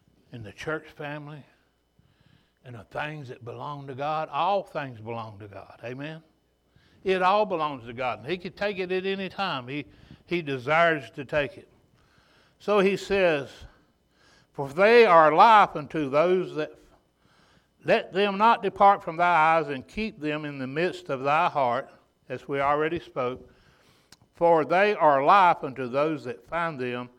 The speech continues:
and health to all their flesh. Keep thy heart with all diligence, for out of it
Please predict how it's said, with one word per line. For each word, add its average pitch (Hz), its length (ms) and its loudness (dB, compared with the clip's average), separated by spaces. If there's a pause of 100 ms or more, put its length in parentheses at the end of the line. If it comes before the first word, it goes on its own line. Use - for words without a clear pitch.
(400)
and 127 220 -14
health 170 420 -2
to 117 200 -10
all 143 720 0 (100)
their 139 200 -4
flesh. 123 640 -6 (920)
Keep 254 360 6
thy 190 280 4
heart 170 440 6
with 135 200 -4
all 165 240 4
diligence, 127 580 -4 (140)
for 131 420 -2
out 175 220 2
of 180 180 -2
it 143 320 -4